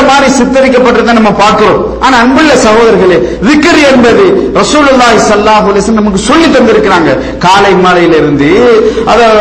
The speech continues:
தூங்குகின்ற போது அந்த சந்தர்ப்பம், அதே போல அன்றாட நமது திருமண நடவடிக்கைகள்,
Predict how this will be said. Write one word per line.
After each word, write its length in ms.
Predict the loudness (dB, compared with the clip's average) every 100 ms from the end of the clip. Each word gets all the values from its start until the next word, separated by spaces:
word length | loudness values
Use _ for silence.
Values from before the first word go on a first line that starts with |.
| 0 0
தூங்குகின்ற 640 | 0 2 2 0 0 0
போது 400 | 0 0 2 2
அந்த 200 | 0 0
சந்தர்ப்பம், 540 | 0 0 0 0 0
அதே 240 | 0 0 0
போல 520 | 0 2 0 0 -2
அன்றாட 800 | 0 0 2 2 2 2 0 -2 -2
நமது 280 | 0 2
திருமண 460 | 2 2 2 2 0
நடவடிக்கைகள், 840 | 0 0 0 -2 0 0 0 0